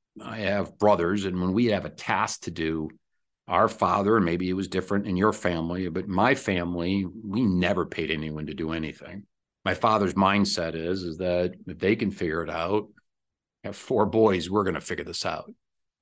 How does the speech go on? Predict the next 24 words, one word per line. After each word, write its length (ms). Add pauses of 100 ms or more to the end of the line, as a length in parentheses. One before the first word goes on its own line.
(200)
I'm 80
pretty 260
sure 520
between 340
my 140
dad 320
and 60
my 80
grandfather, 760
they've 400
done 220
pretty 260
much 240
everything, 600 (460)
and 640 (360)
which 720
in 120
turn 380
means 240
that 160
we 180
did 180
everything. 580 (420)
So 320